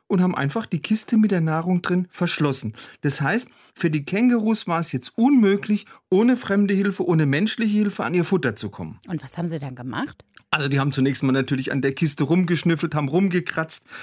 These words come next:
Speaker 1: und irgendwann haben sie gemerkt, "Nee, ich kann die Kiste nicht allein öffnen." Und dann haben sie ihre Aufmerksamkeit auf den menschlichen Versuchsleiter gerichtet. Der stand in unmittelbarer Nähe.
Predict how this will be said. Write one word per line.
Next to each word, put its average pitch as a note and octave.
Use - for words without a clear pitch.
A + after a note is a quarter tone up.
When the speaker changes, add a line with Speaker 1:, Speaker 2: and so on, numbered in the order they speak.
Speaker 1:
und F3
irgendwann E3
haben D#3
sie D#3
gemerkt, C#3+
"Nee, B2+
ich -
kann C3+
die C#3
Kiste D#3
nicht D3+
allein C3+
öffnen." G#3+
Und F3
dann A#3+
haben C#4
sie B3
ihre A3+
Aufmerksamkeit A3
auf G3
den F#3
menschlichen G#3+
Versuchsleiter D#3+
gerichtet. -
Der D#3+
stand G3
in G#3
unmittelbarer G3
Nähe. D3